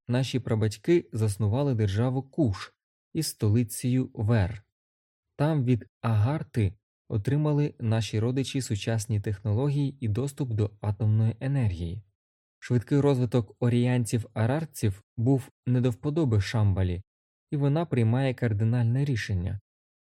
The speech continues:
Знищує атомну електростанцію, забруднюючи радіацією величезні простори. Одна частина тих, хто врятувався, іде на схід, до острова Хоккайдо, куди несе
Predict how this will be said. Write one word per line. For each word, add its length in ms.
Знищує 760
атомну 500
електростанцію, 1080
забруднюючи 760
радіацією 640
величезні 540
простори. 560
Одна 260
частина 420
тих, 360
хто 380
врятувався, 800
іде 220
на 120
схід, 420
до 240
острова 640
Хоккайдо, 800
куди 240
несе 420